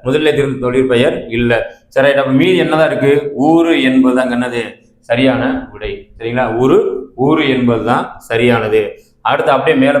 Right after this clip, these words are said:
பொறுத்துக்குவாங்க. ஓட்டம், பிடி, சூடு மூணு கொடுத்துருக்காங்க. இப்ப ஓட்டம் என்பது என்ன அப்படின்னு கேக்குறாங்க. விகுதி பெற்ற தொழிற்பெயரா, முதல்நிலை திரிந்த தொழிற்பெயரா, இல்ல முதல்நிலை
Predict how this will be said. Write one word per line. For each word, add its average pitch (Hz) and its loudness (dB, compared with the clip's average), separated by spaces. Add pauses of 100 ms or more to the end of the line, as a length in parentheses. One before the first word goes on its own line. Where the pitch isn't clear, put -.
பொறுத்துக்குவாங்க. 117 0 (580)
ஓட்டம், 160 0 (760)
பிடி, 151 2 (480)
சூடு 147 2 (320)
மூணு 143 0
கொடுத்துருக்காங்க. 135 2 (360)
இப்ப 135 -2 (120)
ஓட்டம் 185 0
என்பது 151 2 (360)
என்ன 147 0 (160)
அப்படின்னு 127 -2
கேக்குறாங்க. 120 0 (400)
விகுதி 160 2
பெற்ற 135 0
தொழிற்பெயரா, 131 2 (480)
முதல்நிலை 160 2 (140)
திரிந்த 160 4
தொழிற்பெயரா, 120 2 (200)
இல்ல 170 0 (120)
முதல்நிலை 156 2